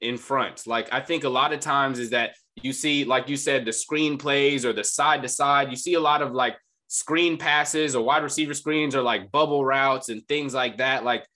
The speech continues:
keep things in front of you. That was one of the things that I hated back when Lane Kiffin was the offensive coordinator for Alabama. Everything we did was side to side, side to side. And then when people get tackled behind the line and now you're behind the sticks, like, it sucks. Like, <laughs> you can't go anywhere.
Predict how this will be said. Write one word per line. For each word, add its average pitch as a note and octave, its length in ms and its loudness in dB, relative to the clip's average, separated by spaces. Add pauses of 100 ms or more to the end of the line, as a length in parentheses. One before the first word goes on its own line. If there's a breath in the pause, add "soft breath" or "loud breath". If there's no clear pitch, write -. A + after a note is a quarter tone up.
(240)
keep - 380 -4
things D3 320 0
in B2 200 -4
front B2+ 340 -4
of G2+ 120 -10
you. F2 160 -12
That C#3+ 180 2
was F3 220 0
one C#3 220 -2
of C#3+ 60 -2
the C3 80 -2
things C3 260 -4
that A#2+ 120 -2
I C3 140 0
hated C3 460 -2 (580)
back C3 340 -2
when B2 180 0
Lane C3+ 240 -2
Kiffin C#3 400 -2
was A#2 140 0
the G#2+ 100 -2
offensive A2+ 460 0
coordinator A2+ 480 -4
for G#2+ 80 -4
Alabama. G#2 600 -4 (100)
Everything E3+ 480 0
we A#2 160 -6
did C#3 200 0
was G#2+ 220 -6
side C3+ 320 2
to G#2+ 60 -6
side, A2+ 440 0
side C#3+ 280 0
to A2 60 -4
side. A#2+ 380 2
And B2 80 -2
then C3+ 140 0
when C3+ 100 -2
people D3+ 240 -2
get C#3 180 -4
tackled C#3+ 340 -2
behind C#3 240 2
the B2+ 40 -6
line D3 360 0
and B2 80 -4
now C#3 120 0
you're D3 140 0
behind C3 340 0
the A2+ 60 -6
sticks, D3+ 440 -2 (300)
like, B2 240 -2
it C3+ 200 -6
sucks. - 520 -2
Like, A#2 320 -8
<laughs> - 0 -
you D3+ 240 -2
can't C3+ 340 -2
go D#3 200 2
anywhere. G2+ 420 -6